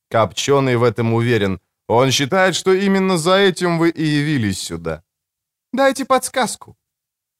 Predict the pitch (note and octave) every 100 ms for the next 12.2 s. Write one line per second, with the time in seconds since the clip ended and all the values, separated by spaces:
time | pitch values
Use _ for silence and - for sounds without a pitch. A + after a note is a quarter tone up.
0 | _ F2 G2 E3 D#3+ A#2 - C#3 C3 A2
1 | A2+ F#2 D#2+ _ _ _ _ _ _ _
2 | _ _ _ A3+ B3 G3+ B3 A3+ G#3+ F#3+
3 | - F3 D#3+ D#3 D#3+ D3+ C#3 D#3+ F#3+ G3+
4 | E3+ D#3+ C#3 - _ _ F3 F3+ F#3 E3+
5 | E3 E3+ E3 E3+ D#3+ E3+ D#3 E3+ F#3 G#2
6 | D#2 D#2 _ _ _ _ _ _ _ G#3
7 | F3+ G#3 G#3 - - F#3+ F#3 - D3+ G#3
8 | _ _ _ _ _ _ _ _ - C#4+
9 | C#4 C4+ C4+ - G#3+ G#2 D#2+ _ _ _
10 | _ _ _ _ _ _ _ - B3 A#3+
11 | G3+ G3+ A3 A3 A3 G3+ E3+ F#3 F#3+ F#3
12 | C#3